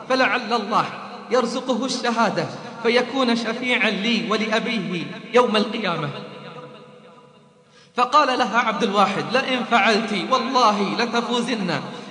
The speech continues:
أنت وولدك وأبو ولدك، والله لتفوزن فوزا عظيما".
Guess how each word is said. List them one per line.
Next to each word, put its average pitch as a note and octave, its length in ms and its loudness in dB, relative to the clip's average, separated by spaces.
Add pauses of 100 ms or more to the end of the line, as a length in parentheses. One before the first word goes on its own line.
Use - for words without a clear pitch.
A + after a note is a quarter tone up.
(100)
أنت A#3+ 300 2 (220)
وولدك A3+ 540 2 (200)
وأبو A#3 440 2
ولدك، G3 480 -2 (280)
والله B3 480 4
لتفوزن A#3+ 720 0
فوزا A#3+ 500 0
عظيما". F#3+ 420 -2